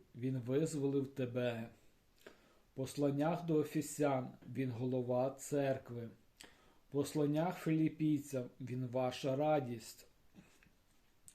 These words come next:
В посланнях до Колосян Він ваша повнота. В першому і другому посланні до Солонян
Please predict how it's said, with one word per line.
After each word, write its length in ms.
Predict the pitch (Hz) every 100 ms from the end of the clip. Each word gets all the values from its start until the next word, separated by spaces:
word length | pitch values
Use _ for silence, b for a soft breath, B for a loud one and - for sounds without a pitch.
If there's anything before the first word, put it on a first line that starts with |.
| B B B B
В 20 | -
посланнях 720 | 143 139 147 143 147 170 156
до 100 | 170
Колосян 680 | 160 156 160 - 156 131 127 -
Він 260 | 127 131
ваша 420 | 127 127 131 - 143
повнота. 720 | 135 131 131 127 143 135 127
В 1040 | 113 - _ - - - _ _ _ _
першому 600 | 123 135 - - 170 160
і 140 | 151 135
другому 480 | 139 147 143 139
посланні 640 | 135 143 - 135 139 139 143
до 160 | 131
Солонян 720 | 135 - 135 139 131 135 127